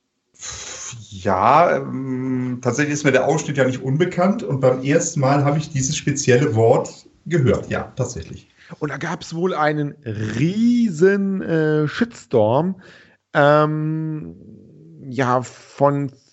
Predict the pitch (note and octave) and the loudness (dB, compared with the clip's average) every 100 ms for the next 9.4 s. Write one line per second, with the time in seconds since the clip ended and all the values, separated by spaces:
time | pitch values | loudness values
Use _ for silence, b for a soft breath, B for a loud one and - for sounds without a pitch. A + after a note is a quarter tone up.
0 | _ _ - D#3 D#3+ D3+ D3 C#3 - A#2 | _ _ -6 -4 2 4 4 -2 -2 0
1 | A#2 A#2 A#2+ G#2+ G2 A2+ A#2 C#3+ D3 - | 0 0 0 2 2 2 0 -2 -2 -4
2 | B2+ A2+ A2+ A#2 G2+ G#2+ B2+ - D3 D3+ | -4 -2 -6 2 4 4 0 -2 0 0
3 | B2 A2+ - A2 G2 G2 A#2 D#3+ B B | 0 0 0 -4 0 2 2 0 B B
4 | A#2+ - D3+ D#3+ D3 D3 B2+ A#2+ - G3 | -6 2 2 4 2 2 4 2 2 0
5 | - C3+ A2 A#2+ A#2 A#2+ B2+ A#2 F3 C#3 | 2 -2 -2 -4 0 0 0 -2 -2 -2
6 | B2+ B2+ B2 B2 B2+ B2 - - A#2 G2+ | -2 -2 -2 0 2 2 0 0 2 2
7 | G2 G2 F2+ F#2+ - C3+ - A#3+ - A#3 | 0 -2 -2 -2 -2 -4 2 2 4 0
8 | A#3 - A4 - - F3 G#3 G3 C#3 B2 | 0 -2 -4 -10 -6 -2 4 6 6 4
9 | D#3 D#3 D3+ | 4 2 0